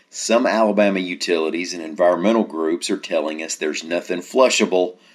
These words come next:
about flushable wipes. Now, I realize that some folks listen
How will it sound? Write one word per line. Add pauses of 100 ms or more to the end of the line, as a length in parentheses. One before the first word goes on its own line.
(340)
about
flushable
wipes. (840)
Now,
I
realize
that
some
folks
listen